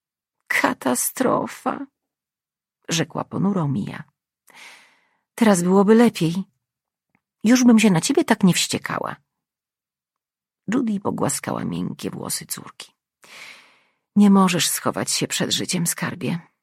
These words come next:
Nie chcę się chować przed życiem, tylko przed liceum. To jak pływać między rekinami, mamo.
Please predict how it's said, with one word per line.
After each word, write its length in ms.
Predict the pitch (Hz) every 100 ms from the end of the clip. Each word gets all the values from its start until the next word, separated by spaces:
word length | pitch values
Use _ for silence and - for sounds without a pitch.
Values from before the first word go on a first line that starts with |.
| _ _ _ -
Nie 200 | 381 403
chcę 220 | - 233
się 140 | -
chować 380 | 170 175 202 226
przed 240 | - 185 143
życiem, 600 | 127 151 160 135 110 156 - - - _ -
tylko 260 | 302 330
przed 220 | - 330
liceum. 680 | 320 330 - 226 120 143 139 - _ _ _ _ _ _ _ -
To 100 | 294
jak 380 | 285 - - - _
pływać 480 | - 269 311 339 -
między 340 | 269 240 208 214
rekinami, 680 | 208 - 220 165 117 - - _ -
mamo. 360 | - 170 87